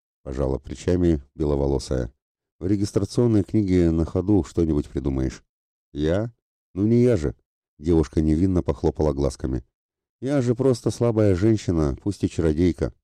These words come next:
Блин, Антон, то есть это, Виктор, не тупи. У нас в Муромске, если ты не забыл, жесткий патриархат. Ты чем вообще на уроках у Надежды Игоревны слушал?»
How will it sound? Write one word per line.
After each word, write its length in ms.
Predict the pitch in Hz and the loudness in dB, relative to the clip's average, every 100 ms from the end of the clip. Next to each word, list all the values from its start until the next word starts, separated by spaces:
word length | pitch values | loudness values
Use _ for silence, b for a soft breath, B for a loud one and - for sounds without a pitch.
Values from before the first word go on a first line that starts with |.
| _ _ _ _ | _ _ _ _
Блин, 340 | 90 92 64 | -2 -2 -2
Антон, 420 | 76 87 98 65 - _ _ _ | -4 0 0 -2 -8 _ _ _
то 100 | 78 | -4
есть 180 | 73 - | -4 -2
это, 220 | 80 62 | -2 -2
Виктор, 420 | 67 87 - 65 _ _ | 0 0 -2 -6 _ _
не 140 | 107 | -8
тупи. 340 | 127 135 113 110 _ _ _ _ - | -2 0 2 0 _ _ _ _ -8
У 60 | |
нас 340 | 92 101 87 - | -2 0 -2 -6
в 180 | 90 85 | -8 -4
Муромске, 720 | 107 120 85 - 80 67 62 | 0 0 0 0 0 0 -2
если 300 | - 80 - | -6 -4 -2
ты 140 | 78 82 | -2 0
не 100 | 76 | 0
забыл, 400 | 80 82 104 98 _ _ _ - | 0 2 2 0 _ _ _ -12
жесткий 560 | 85 98 120 - 101 | -4 0 0 -2 -2
патриархат. 680 | 98 95 92 82 - 95 - _ _ _ _ _ _ | -2 0 0 0 -2 -4 -6 _ _ _ _ _ _
Ты 80 | 117 | -12
чем 260 | - 156 | 0 2
вообще 300 | 123 104 135 | 2 2 0
на 160 | 117 98 | 2 4
уроках 500 | 98 110 107 - - | 4 4 2 -2 -4
у 60 | 92 | 0
Надежды 480 | 92 95 90 90 - | 2 2 2 0 0
Игоревны 480 | 95 87 82 78 | 0 0 0 0
слушал?» 420 | 71 76 - 58 | -2 -6 -4 -6